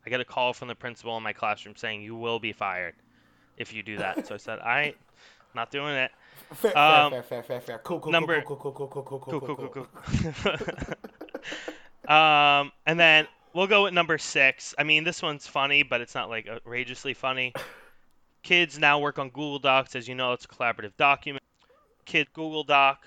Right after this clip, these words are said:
Speaker 1: as a presentation, hand it out to the class, flip the page, this thing says, "Fuck, shit, cunt, ass,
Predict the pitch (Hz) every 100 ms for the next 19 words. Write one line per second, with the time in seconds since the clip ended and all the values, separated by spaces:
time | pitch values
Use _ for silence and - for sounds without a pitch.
0 | - 131 127 - 131 127 - 160 151 -
1 | 143 139 - 156 151 147 139 - 127 -
2 | 131 123 120 - _ _ 175 - 147 -
3 | 139 135 - - 147 131 131 117 - _
4 | _ _ _ 143 - - 147 - _ _
5 | _ - 139 127 _ _ _ 127 131 131
6 | -